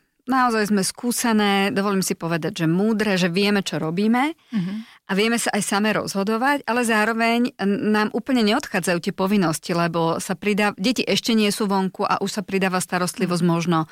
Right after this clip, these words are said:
Speaker 1: o rodičov a my vieme veľmi oceniť tú možnosť rozhodovať sa sami o svojom čase a kedy si potrebujeme oddychnúť, kedy sa nám chce do niečoho pustiť.
Speaker 2: Flexibilita podľa mňa je ozaj veľký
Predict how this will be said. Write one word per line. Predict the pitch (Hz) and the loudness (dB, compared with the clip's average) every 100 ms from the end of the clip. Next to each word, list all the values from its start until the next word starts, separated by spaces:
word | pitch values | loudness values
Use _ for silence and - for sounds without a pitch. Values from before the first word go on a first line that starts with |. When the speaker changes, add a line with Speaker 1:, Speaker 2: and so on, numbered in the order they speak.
| - - - - | -12 -20 -20 -6
Speaker 1:
o | 202 | -2
rodičov | 220 214 226 - 226 220 226 - _ | 0 0 -2 -2 0 0 -2 -6 _
a | - | -2
my | 190 | 0
vieme | 196 208 208 | 2 2 2
veľmi | 190 202 226 233 | 2 2 2 0
oceniť | 175 - 220 208 202 - | -2 -2 2 2 2 -2
tú | 196 | 0
možnosť | 185 180 190 196 185 | 2 2 2 0 2
rozhodovať | 180 190 233 202 190 | 0 0 0 0 -2
sa | - 180 202 | -2 -2 0
sami | 196 | 0
o | - | 0
svojom | 196 - 196 190 | -4 -2 0 2
čase | 185 175 165 - 170 170 170 | 2 0 -2 0 0 2 0
a | - | -2
kedy | 175 208 202 | -4 -2 -2
si | 190 | -2
potrebujeme | 175 190 180 180 | -4 0 2 2
oddychnúť, | - 208 196 - 190 165 | 2 0 0 0 -2 0
kedy | 185 - | -4 -2
sa | |
nám | 160 156 | 0 -2
chce | - 220 | -2 -2
do | 214 | 2
niečoho | 202 180 - 180 | 2 2 2 0
pustiť. | 170 160 151 - 175 160 - - | 0 -2 -4 -4 -2 -2 -4 -14
Speaker 2:
Flexibilita | _ 190 196 214 190 202 196 | _ -6 -4 -4 -2 -2 -2
podľa | 196 190 196 | -4 0 2
mňa | 190 185 | 4 2
je | 180 | 2
ozaj | 180 190 | 2 0
veľký | 165 165 - | 0 -2 -6